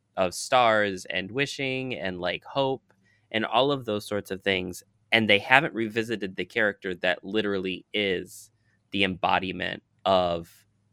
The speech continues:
the wishes of people in the Mushroom Kingdom. They make new ones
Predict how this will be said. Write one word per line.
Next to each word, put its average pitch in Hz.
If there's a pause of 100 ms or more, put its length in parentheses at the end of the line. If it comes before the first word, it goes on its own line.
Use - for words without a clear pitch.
(140)
the 104
wishes 101
of 92
people 95
in 90
the 90
Mushroom 90
Kingdom. 90 (280)
They 113
make 113
new 95
ones 117